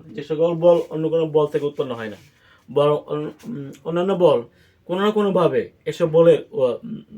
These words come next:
মানে রূপের প্রকাশ, এসব বলকে বলা হবে মৌলিক বল। মৌলিক বল আছে চারটি। মৌলিক বল আছে কয়টি? চারটি। কি কি? মহাকর্ষ বল, মৌলিক বল,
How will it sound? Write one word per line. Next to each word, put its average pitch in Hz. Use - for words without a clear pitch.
মানে 127
রূপের 165
প্রকাশ, 120
এসব 180
বলকে 165
বলা 147
হবে 143
মৌলিক 147
বল। 107
মৌলিক 165
বল 165
আছে 156
চারটি। 165
মৌলিক 156
বল 165
আছে 165
কয়টি? 180
চারটি। 151
কি 160
কি? 185
মহাকর্ষ 165
বল, 175
মৌলিক 175
বল, 120